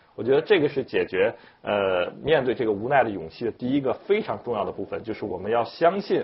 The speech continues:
啊，没有解决也是一种解决。我们要相信你只能解决一部分的事儿，我们要相信其实有些东西让你很难受啊，但是相信我，它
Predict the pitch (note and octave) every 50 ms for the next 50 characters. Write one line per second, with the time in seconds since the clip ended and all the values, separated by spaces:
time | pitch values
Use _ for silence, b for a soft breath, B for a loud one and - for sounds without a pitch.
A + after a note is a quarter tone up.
0 | - - G#2+ F#2+ E2+ b b b b b _ C3+ D#3 F#3+ G3+ G3+ G3+ C3 G#2+ G2
1 | A2+ C3 B2+ G2+ - - - B2+ A#2 G#2+ G#2+ A#2 G#2 G2+ E2+ E2 E2+ F2+ F#2 F2+
2 | F2 F#2 G#2 G2+ G2+ - B2+ B2 A#2+ B2+ G#2+ G2 A#2+ B2 - G2+ F2+ G#2+ A#2 -
3 | F#2+ E2+ F#2+ G2 G2+ G#2+ B2 C#3 - G#3+ F#3 C#3+ - A#2 G#2 G2 G2 - C#3+ A2
4 | - B B B B B - A2 A#2+ C#3 D3+ D#3 - G3 G3 G3+ G3 D#3+ - F3
5 | E3 - F#3+ E3+ D3+ C#3 C#3 E3+ F3 E3+ F#3 G3 F#3+ E3+ D3 D#3 D#3 D3+ E3+ F3+
6 | - - - - - G2+ F#2+ F#2 F2+ G2+ C3+ F3 - - A#3+ - - - b b
7 | b b b b _ - - - - C3 B2 A#2 A2 - - C3+ C3+ C#3 D3 A#2+
8 | G2 E2+ D#2+ - b b b b b b _ - - B2+ B2 B2 B2 B2